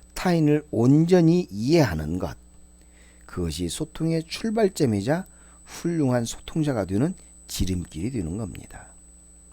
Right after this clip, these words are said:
이 책에서 소개하는 좋은 관계와 소통을 위한 열 가지 원칙, 이 원칙은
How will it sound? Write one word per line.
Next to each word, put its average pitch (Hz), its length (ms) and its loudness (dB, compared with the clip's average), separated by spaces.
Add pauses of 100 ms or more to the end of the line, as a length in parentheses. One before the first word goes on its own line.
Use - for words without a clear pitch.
(1000)
이 254 180 8
책에서 247 460 6
소개하는 175 640 4
좋은 127 440 6
관계와 131 480 4
소통을 160 600 -2
위한 139 360 2
열 95 200 0
가지 127 280 -2
원칙, 92 760 4 (340)
이 131 100 2
원칙은 123 560 0